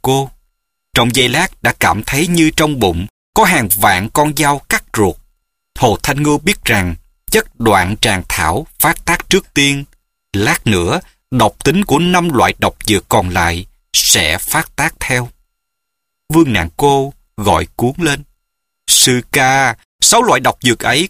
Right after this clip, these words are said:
có cách giải độc đó. Hồ Thanh Ngưu đau đớn, toàn thân run rẩy, hai hàm răng đánh vào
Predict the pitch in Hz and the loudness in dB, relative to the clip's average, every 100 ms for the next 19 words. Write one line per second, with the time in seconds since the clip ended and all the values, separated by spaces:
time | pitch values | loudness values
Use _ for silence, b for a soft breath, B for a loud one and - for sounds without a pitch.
0 | - 175 214 - 117 95 120 98 - - | -2 -2 -2 -2 -2 -2 -2 -6 -6 -8
1 | 113 156 _ _ _ _ _ _ _ _ | -8 -8 _ _ _ _ _ _ _ _
2 | _ _ _ 113 87 - 135 139 135 135 | _ _ _ 0 0 -2 -4 -2 -2 -2
3 | 135 139 135 131 135 190 - - - 110 | 0 0 0 0 0 -4 -8 -8 0 0
4 | 92 80 - 147 147 156 123 95 98 151 | 0 -4 -4 -4 -2 -2 0 -4 -4 -6
5 | - _ _ - 170 170 139 90 - 135 | -14 _ _ -4 0 0 0 -2 -2 -2
6 | 147 - 143 185 123 85 | -4 -2 -2 0 0 0